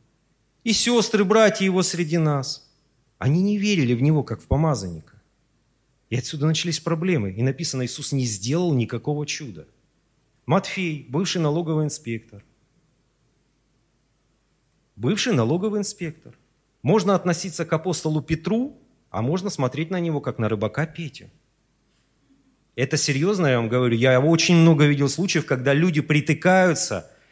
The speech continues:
не м-, воспринимают пастыров, не воспринимают пресвитеров, служителей серьёзно, вспоминая какое-то ихнее прошлое,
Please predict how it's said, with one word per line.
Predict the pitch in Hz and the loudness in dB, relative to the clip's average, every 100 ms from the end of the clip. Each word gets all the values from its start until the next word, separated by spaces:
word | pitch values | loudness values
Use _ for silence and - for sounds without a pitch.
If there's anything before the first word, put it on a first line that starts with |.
| _ _ - | _ _ -2
не | 139 | 4
м-, | 165 165 | 6 6
воспринимают | 170 - 180 185 190 202 196 170 139 | 4 4 4 6 6 6 8 6 6
пастыров, | 160 - 160 175 190 | 2 2 4 6 4
не | 156 | 4
воспринимают | 156 156 160 165 185 175 160 | 4 4 4 4 6 4 4
пресвитеров, | 147 - 135 170 185 170 | 0 -2 0 4 4 4
служителей | 139 135 135 135 160 202 | 2 2 0 0 -2 -2
серьёзно, | - 160 190 160 131 | -2 -2 -2 -2 -4
вспоминая | - 139 151 175 185 165 | -2 2 4 6 4 4
какое-то | 156 170 160 | 4 4 6
ихнее | 156 160 143 | 4 4 2
прошлое, | 127 143 165 - 107 90 | 2 0 2 0 -4 -8